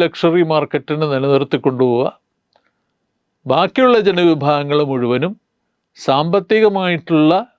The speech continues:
നക്കാപ്പിച്ച കൊടുത്തവരെ നിലനിർത്തുക, തുടർന്നുള്ളവരെ ഒന്നുകിൽ പുറത്താക്കുക അല്ലെങ്കിൽ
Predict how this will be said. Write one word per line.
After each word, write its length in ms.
നക്കാപ്പിച്ച 580
കൊടുത്തവരെ 420
നിലനിർത്തുക, 560
തുടർന്നുള്ളവരെ 800
ഒന്നുകിൽ 340
പുറത്താക്കുക 520
അല്ലെങ്കിൽ 300